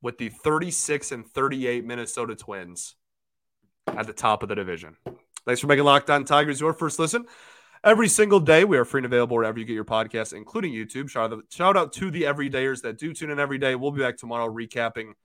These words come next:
the finale against the Kansas City Royals. Be sure to check out the Sirius X M Tigers broadcast. You can just open the Sirius X M app, search Detroit Tigers, and you will get the home broadcast come up on that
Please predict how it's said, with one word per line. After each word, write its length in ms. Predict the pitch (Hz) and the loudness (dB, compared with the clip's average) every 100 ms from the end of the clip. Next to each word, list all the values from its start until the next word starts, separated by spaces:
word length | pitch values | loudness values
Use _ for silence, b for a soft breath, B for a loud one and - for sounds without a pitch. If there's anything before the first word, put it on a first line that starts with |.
| _ _ _ _ - | _ _ _ _ -10
the 100 | 156 | -6
finale 520 | - 151 151 151 160 - _ _ | 0 4 6 6 0 -8 _ _
against 260 | 120 117 - | -12 -12 -14
the 60 | |
Kansas 320 | 117 117 107 - | _ -14 -14 -14
City 120 | 101 | -8
Royals. 420 | 123 143 139 123 | -2 0 0 -4
Be 100 | 127 | -10
sure 160 | - 139 | -10 -8
to 60 | |
check 300 | - 139 131 | -2 -2 2
out 260 | 131 135 135 | 2 2 0
the 100 | 113 | -8
Sirius 500 | - 139 143 135 - - | -8 -4 -2 -4 -6 -4
X 260 | 131 - - | -4 -4 -8
M 240 | 131 127 123 | -6 -6 -8
Tigers 500 | - 131 135 131 - | 0 2 2 -4 -10
broadcast. 720 | - 123 135 139 143 160 - | -2 4 4 2 0 0 -4
You 80 | 117 | -12
can 80 | |
just 140 | 107 107 | -12 -6
open 240 | 110 117 | -6 -6
the 80 | 107 | -8
Sirius 320 | - 110 104 | -6 -6 -6
X 160 | 104 - | -8 -8
M 120 | 110 | 2
app, 180 | 156 170 - b b b - | 4 4 0 b b b -10
search 320 | - 247 - | 2 2 2
Detroit 400 | 202 - 175 147 | -4 -2 0 0
Tigers, 500 | 151 139 147 143 - - | 0 0 0 -6 -10 -10
and 160 | 123 | -8
you 80 | 123 | -6
will 80 | 120 | -6
get 140 | 123 | -6
the 60 | 120 | -8
home 220 | 131 117 | -8 -6
broadcast 600 | 117 113 107 117 110 - | -2 -2 -2 -2 -4 -4
come 160 | 113 110 | -10 -6
up 160 | 104 - | -6 -6
on 320 | 107 110 110 - - | -6 -4 -6 -12 -10
that 320 | 104 98 - | -8 -8 -10